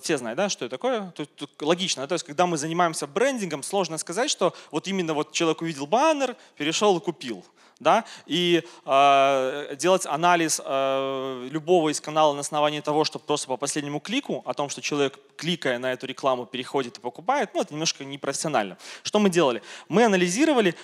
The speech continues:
а, в цепочке касаний с пользователем, сколько раз встречался тот или иной канал. И как вы думаете, кто победил? Конечно, мы же на Яндекс конференции. Да. По, по ассоциируемой конверсии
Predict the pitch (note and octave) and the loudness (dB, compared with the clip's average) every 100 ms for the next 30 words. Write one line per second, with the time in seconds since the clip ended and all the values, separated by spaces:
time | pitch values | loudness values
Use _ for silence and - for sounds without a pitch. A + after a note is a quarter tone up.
0 | - - - D3+ D#3+ D3+ C3+ - F#3+ A#3+ | -20 -6 6 8 10 8 4 -2 0 4
1 | A#3 - F3 D3 - - - _ _ - | 4 2 0 -2 -4 -20 -20 _ _ -4
2 | D#3 G3+ F3+ D#3+ B2+ - C#4 C4 G3+ D3 | -2 2 0 0 -6 -4 -4 -2 -2 -4
3 | - A2+ G#2+ - - - - G3+ F3 F#3+ | -4 -6 -8 -14 -12 -6 0 0 2 2
4 | G3+ F3 D#3+ F#3+ E3+ D#3+ F3+ E3 D#3 D#3+ | 2 0 2 2 0 0 0 0 0 0
5 | D#3 B2 G2+ - _ _ _ _ - D#3+ | 2 2 0 -4 _ _ _ _ -4 0
6 | F3+ A3 G#3 G3+ F#3+ - G#3 G#3 A#3 C4 | 0 0 0 0 -2 -4 -4 -4 -6 -8
7 | _ _ _ _ _ _ _ _ _ _ | _ _ _ _ _ _ _ _ _ _
8 | _ _ _ _ _ _ _ - B2 C#3+ | _ _ _ _ _ _ _ -10 -8 -6
9 | D3 B2 B2 A#2 B2+ C3 C#3+ C3 G#2 B2+ | -6 -6 -10 -14 -10 -6 -4 -6 -8 -12
10 | C3 C3 A2+ - G2 - - C#3+ C3 - | -8 -8 -8 -12 -18 -20 -6 2 2 0
11 | - - - D#3+ F3 F3 F3 E3 E3 E3 | -12 -4 4 8 8 8 8 8 8 6
12 | D3+ C3+ - - _ _ _ - _ - | 4 -2 -20 -20 _ _ _ -20 _ -2
13 | F3 G3 F#3+ - G#3+ G3+ F#3 F#3+ G#3+ F#4 | 4 8 6 4 4 4 4 2 2 2
14 | - | 2